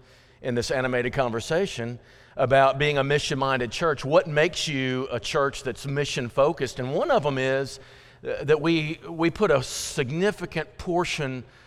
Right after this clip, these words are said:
uh, a percentage of, of money into missions, and even foreign or local.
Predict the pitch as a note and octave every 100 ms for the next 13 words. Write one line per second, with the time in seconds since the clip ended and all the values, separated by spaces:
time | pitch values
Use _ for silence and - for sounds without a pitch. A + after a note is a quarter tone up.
0 | - - C3 B2+ C3+ - C#3+ - F#3 F3+
1 | D#3+ B2 - D3+ B2+ - D3+ C#3 G#2 C#3+
2 | E3 F#3 C3+ C3 D3 C3 C#3+ C3+ E3 G3+
3 | - F#2 F2+ - B2+ C#3+ C3+ A#2+ - C#3+
4 | D3+ D3 C#3 C3 E3 - G2